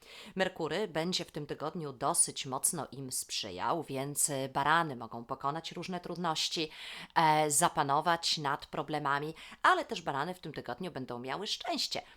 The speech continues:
do różnych spraw, które można załatwić dzięki innym osobom, więc proście o wsparcie, proście o pomoc, dlatego że od wtorku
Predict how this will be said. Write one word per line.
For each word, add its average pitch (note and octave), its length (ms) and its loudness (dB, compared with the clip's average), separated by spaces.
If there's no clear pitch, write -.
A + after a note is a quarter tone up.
do F#3 160 2
różnych G#3 340 -2
spraw, - 260 -6
które B2 220 -8
można C3 400 -4
załatwić C#3 600 0
dzięki D3 360 -8
innym A#2+ 280 -8
osobom, C3+ 480 -4
więc C3+ 280 -4
proście D3+ 480 -2
o - 60 -10
wsparcie, - 520 -8
proście - 420 -6
o A#2 60 -12
pomoc, B2 420 -2
dlatego C#4 340 0
że D#3+ 180 -4
od - 220 0
wtorku C3+ 560 -2